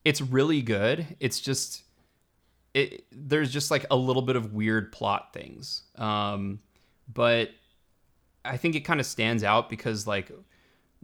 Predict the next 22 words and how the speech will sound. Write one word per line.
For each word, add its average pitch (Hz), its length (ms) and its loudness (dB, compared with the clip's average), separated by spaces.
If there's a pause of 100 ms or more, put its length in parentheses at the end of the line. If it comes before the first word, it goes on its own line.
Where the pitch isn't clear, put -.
(440)
it 127 160 2
has 127 200 4
a 123 40 2
really 113 240 2
strong 101 920 -2 (100)
female 107 380 0
presence 107 580 -2
in 101 760 -6 (200)
a 110 80 0
Japanese 107 480 0
film 104 240 -2
industry 107 340 -4
where, 98 400 -2
like, 92 280 -10 (480)
female 110 360 0
characters 101 480 -4
weren't 101 180 -4
exactly, 98 640 -4
like, 92 180 -10
highly 98 300 -4
valued, 95 480 -6
and 98 220 -8